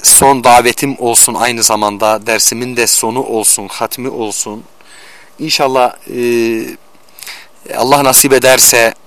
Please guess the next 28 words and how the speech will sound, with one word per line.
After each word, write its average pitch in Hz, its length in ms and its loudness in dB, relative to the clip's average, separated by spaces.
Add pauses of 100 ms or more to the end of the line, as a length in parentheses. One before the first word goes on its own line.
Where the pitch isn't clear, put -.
(140)
peki 139 300 -6
namazı 120 400 2
nasıl 135 260 2
kılmalıyız? 110 680 0
Yani 127 240 0
çalmaktan 131 720 2
vazgeçtik, 117 600 2
hırsızlıktan 120 880 0
vazgeçtik. 110 840 0 (680)
İnşallah, 139 540 4 (200)
e, 120 600 2
bundan 139 400 2
vazgeçip 143 520 2
de 123 80 0
peki 131 440 -4 (400)
doğrusu 147 540 4
nasıldır? 120 640 0
Nasıl 143 400 0
bir 143 120 2
ruku, 143 600 2
nasıl 143 340 0
bir 131 120 -4
secde, 131 720 2
nasıl 139 380 2
bir 135 140 0
kıyam? 131 540 4 (600)
Ya 147 160 4
da 147 240 6